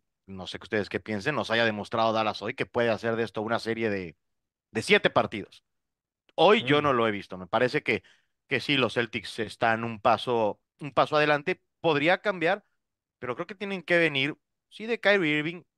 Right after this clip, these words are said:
Speaker 1: y de los otros jugadores, insisto. Por supuesto que es un deporte en donde las estrellas cuentan mucho, pero ni el gran Michael Jordan ni el gran LeBron James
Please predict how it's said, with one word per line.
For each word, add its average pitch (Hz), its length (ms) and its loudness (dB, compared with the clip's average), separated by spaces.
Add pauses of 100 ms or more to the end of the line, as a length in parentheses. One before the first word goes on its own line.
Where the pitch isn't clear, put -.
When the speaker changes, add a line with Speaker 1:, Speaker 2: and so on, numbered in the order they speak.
Speaker 1:
y 165 80 -8
de 165 100 -4
los 165 320 -10
otros 196 340 -2
jugadores, 131 460 4
insisto. 107 560 -8 (800)
Por 156 140 2
supuesto 180 400 -2
que 165 60 -12
es - 80 -14
un 170 80 -6
deporte 147 360 0
en 139 60 -4
donde 113 180 -2
las 107 160 0
estrellas 127 320 -4
cuentan 120 300 -4
mucho, 117 340 -2 (960)
pero 123 400 8 (160)
ni 160 460 2
el 160 260 4 (300)
gran 196 340 4
Michael 175 400 -2
Jordan 123 320 -2
ni 120 80 -8
el 110 120 -8
gran 165 260 2
LeBron 127 360 -4
James 143 480 -4